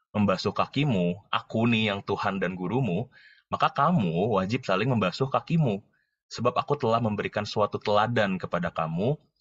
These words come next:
supaya kamu juga berbuat sama seperti yang kuperbuat kepadamu."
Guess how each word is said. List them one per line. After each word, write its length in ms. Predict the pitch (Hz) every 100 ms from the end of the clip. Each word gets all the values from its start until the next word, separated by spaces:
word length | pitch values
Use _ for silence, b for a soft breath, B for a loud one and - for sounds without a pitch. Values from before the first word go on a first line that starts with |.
| b
supaya 320 | - 92 92 92
kamu 240 | 92 107
juga 240 | 101 95
berbuat 480 | 92 90 87 95 104
sama 640 | - 117 127 143 139 95 87
seperti 560 | - - - - 104
yang 240 | 98 110 117
kuperbuat 640 | - - 95 92 87 -
kepadamu." 560 | - 87 87 87 85